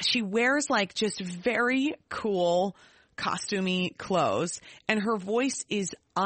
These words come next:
unbelievable. And she's got a little bit of, like, a like a folksy, soulful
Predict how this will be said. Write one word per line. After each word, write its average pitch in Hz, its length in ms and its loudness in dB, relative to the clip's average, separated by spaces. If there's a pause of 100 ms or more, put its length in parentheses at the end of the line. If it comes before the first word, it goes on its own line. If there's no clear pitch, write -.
(360)
unbelievable. 165 920 0
And 208 120 0
she's 240 220 -4
got 269 240 0
a 359 60 2
little 254 280 0
bit 240 140 0
of, 190 140 -2
like, 175 240 0
a 151 220 2 (1000)
like 220 180 0
a 190 140 4
folksy, 240 1120 -2
soulful 190 1080 -2